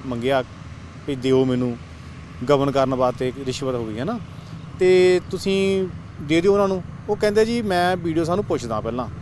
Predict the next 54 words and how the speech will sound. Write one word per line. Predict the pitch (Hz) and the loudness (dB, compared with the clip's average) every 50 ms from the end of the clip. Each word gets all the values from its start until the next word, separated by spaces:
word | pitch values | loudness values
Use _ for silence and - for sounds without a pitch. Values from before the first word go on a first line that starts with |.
| - - | -10 -4
ਉਹਨਾਂ | 170 185 208 | 0 0 0
ਨੇ | 107 | 0
ਫੋਨ | - - 156 151 151 151 | 0 0 -2 -2 -2 0
ਤੇ | 143 165 | -2 -2
ਬੀਡੀਓ | 156 147 139 143 147 | -2 -2 -2 -2 0
ਸਾਹਿਬ | 135 151 170 | 0 0 -2
ਨੂੰ | 175 | -2
ਪੁੱਛਿਆ | - 139 120 - 135 131 139 | -4 -6 -6 -4 -4 -4 -4
ਕਿ | 143 180 | -4 -6
ਕੀ | 175 - 190 185 | -4 -4 -4 -4
ਤੁਸੀਂ | - 185 165 185 | -4 -4 -4 -4
ਸਰਪੰਚ | 175 - 180 160 - - 143 143 139 160 | -4 -2 -2 -2 0 0 0 0 0 -2
ਲਖਵੀਰ | 156 151 135 127 135 170 131 | -2 -2 -2 -2 -4 -4 -4
ਸਿੰਘ | - 160 160 156 | -6 -6 -6 -4
ਪਿੰਡ | - 156 143 139 | -4 -2 -2 -2
ਮੀਰਪੁਰ | 131 123 123 - - 131 123 | -2 -2 -2 -2 -4 -4 -2
ਕੋਲ | 143 135 | -2 -2
ਪੈਸੇ | 135 127 120 131 | -2 -2 -2 -2
ਮੰਗੇ? | 127 117 113 117 139 | -4 -4 -2 -2 -2
ਉਹ | 160 | -2
ਕਹਿੰਦਾ | 160 175 185 202 208 165 | -2 0 2 2 2 4
ਹਾਂ, | 156 156 160 156 | 4 2 0 0
ਤੀਹ | - 170 185 | 0 0 0
ਹਜ਼ਾਰ | 190 180 151 147 | 2 2 2 2
ਫੜ | - 131 120 | 0 -2 -2
ਲੈ। | 110 107 95 - - - - - - - - - - - - - - - - - - - - - - - - - - - - - - 156 | -2 -4 -6 -6 -8 -10 -10 -10 -10 -10 -10 -10 -10 -10 -10 -12 -12 -12 -12 -12 -12 -12 -12 -12 -12 -12 -12 -12 -12 -14 -14 -8 0 4
ਮੈਂ | 175 196 | 6 6
ਉਹਨਾਂ | 220 220 | 6 6
ਨੂੰ | 220 208 | 6 8
ਕਿਹਾ | 220 220 | 8 8
ਮੇਰੇ | 220 214 202 | 8 8 4
ਕੋਲ | - 208 202 | 4 6 6
ਇਸ | 190 175 | 6 6
ਵੇਲੇ | 180 190 185 160 | 6 2 2 2
ਵੀਹ | 160 170 180 | 0 0 4
ਹਜ਼ਾਰ | 185 202 190 165 139 | 6 8 8 8 6
ਹੀ | 143 160 | 6 2
ਆ, | 165 | 2
ਫਿਰ | 180 | 2
ਦਸ | 170 156 147 143 | 2 2 2 2
ਹਜ਼ਾਰ | 135 170 160 147 | 4 2 2 2
ਬਾਅਦ | 135 120 135 139 147 | 2 2 2 2 2
ਚ | - | 0
ਲੈ | 139 131 117 | 0 0 0
ਲਿਓ | 113 123 | 0 0
ਯਾਰ, | 131 131 135 | 0 0 0
ਮੇਰੇ | 139 131 123 - | 0 -2 -4 -4
ਕੋਲ | 139 120 | -6 -4
ਹੈ | 110 117 113 120 | -2 -2 -2 0
ਨਹੀਂ। | 113 101 - - - - - - - - - - - - - - - | -2 -4 -6 -12 -16 -20 -20 -20 -20 -20 -20 -20 -20 -20 -20 -6 -4
ਕਹਿੰਦੇ | 160 156 165 170 | -2 0 0 0
ਜੀ | 180 185 - | 0 -2 -2
ਠੀਕ | - 139 123 107 107 | -2 -4 -4 -2 -2
ਆ। | 110 101 95 | -2 -2 -4